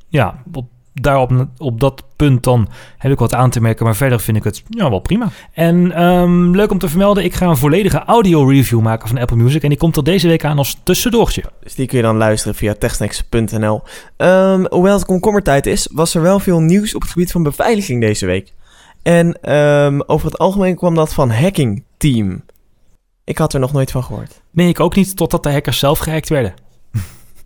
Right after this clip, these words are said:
Speaker 2: Oh?
Speaker 1: Ja, het Italiaanse bedrijf Hacking Team is een, eh, bedrijf dat onder andere software maakt die de overheid zijn geheime diensten gebruiken om, eh, op, eh,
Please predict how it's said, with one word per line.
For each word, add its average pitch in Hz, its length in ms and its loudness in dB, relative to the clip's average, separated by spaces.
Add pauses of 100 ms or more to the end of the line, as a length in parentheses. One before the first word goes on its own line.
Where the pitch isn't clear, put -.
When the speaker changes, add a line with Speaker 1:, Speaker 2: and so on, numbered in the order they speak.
(200)
Speaker 2:
Oh? 143 200 -2 (220)
Speaker 1:
Ja, 180 280 -2
het 160 160 -4
Italiaanse 180 460 0
bedrijf 151 360 0
Hacking 190 360 0
Team 190 260 2
is 151 160 0
een, 139 140 2
eh, 139 160 2
bedrijf 139 340 0
dat 135 180 -4
onder 127 200 2
andere 120 240 0
software 147 400 -2
maakt 127 320 0
die 123 80 -4
de 117 100 -2
overheid 117 420 -2
zijn 113 160 0
geheime 113 340 -2
diensten 147 360 0
gebruiken 123 580 0 (480)
om, 117 300 0
eh, 107 200 0
op, - 240 -6
eh, 107 100 2